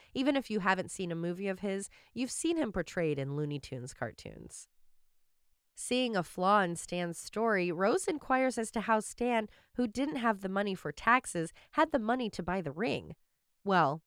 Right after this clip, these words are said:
if you can believe it, he did the right thing and sold the Corvette. He's sad about it, but he wanted to make things right with Dorothy. He's turned into his worst nightmare, a bald, middle-aged man in a Toyota.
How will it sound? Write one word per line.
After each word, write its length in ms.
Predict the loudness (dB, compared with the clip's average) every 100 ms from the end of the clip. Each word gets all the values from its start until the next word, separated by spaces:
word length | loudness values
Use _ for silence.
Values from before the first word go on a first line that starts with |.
| _
if 180 | -8 -4
you 100 | -4
can 180 | -2 -2
believe 320 | -2 0 0
it, 180 | 0 -2 _ _
he 200 | _ -8
did 300 | -2 -2 -2
the 100 | -4
right 280 | 0 0 0 _
thing 320 | -2 0 -2 -2
and 240 | -4 -4
sold 420 | -10 -2 0 0
the 80 | -2
Corvette. 720 | -2 -2 0 0 0 0 -8 -20 _ _ _ _
He's 220 | 0 0
sad 260 | 4 4 4
about 320 | 2 0 0
it, 140 | -2 -8 _ -4
but 140 | -2
he 140 | -2
wanted 360 | 0 2 2 -2
to 100 | -2
make 200 | -4 -4
things 240 | -6 -2
right 180 | 0 0
with 160 | -4 -6
Dorothy. 480 | -6 -6 -10 -16 -18 _ _ _
He's 280 | -4 -4 -4
turned 340 | -4 -2 -2
into 240 | -4 -4
his 180 | -6 -6
worst 340 | -4 -4 -4 -4
nightmare, 520 | -4 -4 -6 -6 -10 _ _
a 80 | -10
bald, 440 | 0 4 4 4 0
middle-aged 580 | -2 0 0 -2 -4
man 280 | -2 -2 -2
in 100 | -2
a 60 | -4
Toyota. 600 | -4 -2 0 -2 -4